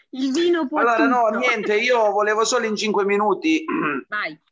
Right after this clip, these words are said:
Speaker 2: a parte, mm, che è impossibile raccontare quello che, che, che si è fatto, che si fa, ehm, ma, eh,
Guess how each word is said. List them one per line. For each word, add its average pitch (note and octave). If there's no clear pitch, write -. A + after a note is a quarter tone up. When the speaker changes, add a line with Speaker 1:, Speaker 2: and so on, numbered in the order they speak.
Speaker 2:
a D#3
parte, F3
mm, D3+
che D3+
è D3
impossibile D#3
raccontare D3+
quello D#3+
che, C#3+
che, C#3
che C#3+
si D#3
è C#3+
fatto, F3+
che D3+
si C#3+
fa, D3+
ehm, C3
ma, D#3+
eh, D3+